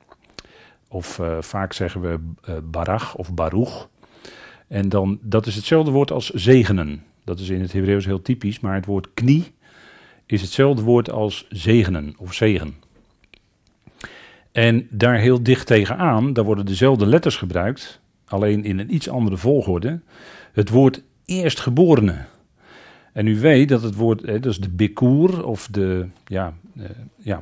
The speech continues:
bikoer. En vaak met een, eh, waf nog ertussen, maar goed, dat is, eh, dat is even, eh, die heb ik hier even weggelaten.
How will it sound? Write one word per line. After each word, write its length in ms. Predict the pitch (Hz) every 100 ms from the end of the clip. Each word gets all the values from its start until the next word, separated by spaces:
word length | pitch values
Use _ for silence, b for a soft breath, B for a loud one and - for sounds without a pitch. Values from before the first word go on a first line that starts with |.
| 87
bikoer. 420 | 90 - 110 147 - B B B B B B -
En 360 | 120 117 117 - _ _
vaak 360 | - 123 117 - 110
met 260 | 101 101 -
een, 300 | 98 95 -
eh, 200 | - 90
waf 280 | 87 113 -
nog 160 | 123 117
ertussen, 380 | 110 117 -
maar 100 | 110
goed, 180 | 101 107
dat 180 | 101 92
is, 260 | 98 - -
eh, 180 | 92 90 -
dat 360 | - 67 98 98
is 80 | 107
even, 520 | 95 90 90 87 87 _ - - - - _
eh, 80 | 147 107 - 101
die 400 | 98 95 95 98
heb 100 | 104
ik 80 | 98
hier 180 | 117 104
even 200 | 92 90
weggelaten. 640 | 123 - 123 117 113 135